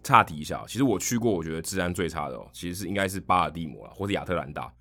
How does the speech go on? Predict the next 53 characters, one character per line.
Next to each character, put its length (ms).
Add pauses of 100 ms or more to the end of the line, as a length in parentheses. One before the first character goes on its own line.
(260)
市 220
区， 160
其 160
实 80
真 140
的 240
蛮 160
可 180
怕 160
的。 60
你 60
可 100
以 20
感 180
觉 140
到， 240 (240)
你 80
可 80
以 20
闻 200
得 80
到 160
那 100
个， 320 (340)
就 140
是 60
那 80
种 240
味 200
道 180
啊。 280
我 140
们 80
一 20
般 160
讲 160
说 240 (320)
大 180
麻 200
味 200
啊、 180
尿 320
味 200
啊， 320
就 160
是 100 (140)
混 180
合 100
的 80
这 120
种 140
味 120
道， 240